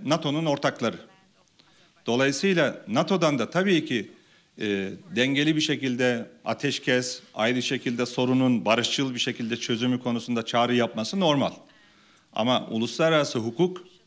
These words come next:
ve Birleşmiş Milletler Güvenlik Konseyi kararları ve de Azerbaycan'ın toprak ve sınır bütünlüğü çerçevesinde bu işin,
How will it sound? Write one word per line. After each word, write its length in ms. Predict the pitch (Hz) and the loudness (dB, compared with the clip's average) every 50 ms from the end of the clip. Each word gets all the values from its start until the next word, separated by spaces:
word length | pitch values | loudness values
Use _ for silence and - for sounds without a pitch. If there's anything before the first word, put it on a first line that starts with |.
| - - | -4 0
ve 340 | 123 131 135 131 123 113 | 2 2 2 2 0 -2
Birleşmiş 500 | 120 120 120 127 131 - - 180 160 - | -2 0 0 0 0 -2 -4 -6 -6 -4
Milletler 320 | - 143 131 - - 120 113 | -2 -2 -2 -2 -2 -4 -4
Güvenlik 460 | 104 113 117 120 127 151 165 156 160 | -2 -2 -2 0 0 0 -2 -4 -4
Konseyi 460 | - 135 123 120 - 120 107 104 101 | -4 -4 -4 -2 -2 -2 -2 -4 -4
kararları 680 | - - 113 113 113 113 110 104 104 120 156 185 - - - - - - - - - _ _ - | -2 -2 0 2 2 2 0 -2 -2 -2 -2 -2 -4 -8 -20 -20 -20 -20 -20 -20 -20 _ _ -2
ve 120 | 117 127 | 0 2
de 180 | 139 131 123 - | 2 2 2 2
Azerbaycan'ın 960 | - 110 110 117 113 120 123 120 117 127 127 120 127 139 156 160 165 156 147 | 0 0 0 0 2 0 0 0 0 0 0 0 0 0 0 0 0 -2 -6
toprak 500 | - - 131 117 - - 147 147 - - | -8 -6 -8 -6 -2 -2 -2 -2 -2 -4
ve 80 | 131 117 | -4 -4
sınır 340 | - - 127 151 170 180 | -4 -4 -4 -2 -2 -2
bütünlüğü 520 | 156 151 156 - 123 123 123 123 127 113 104 | -2 -4 -2 -2 0 2 2 2 2 2 0
çerçevesinde 800 | - 123 110 110 - 120 117 120 117 - 156 170 175 202 170 | 0 -2 -2 0 0 0 0 0 0 -2 -2 0 0 0 2
bu 140 | 147 139 131 | 2 2 2
işin, 320 | 123 113 - 117 110 107 | 2 2 2 0 -2 -2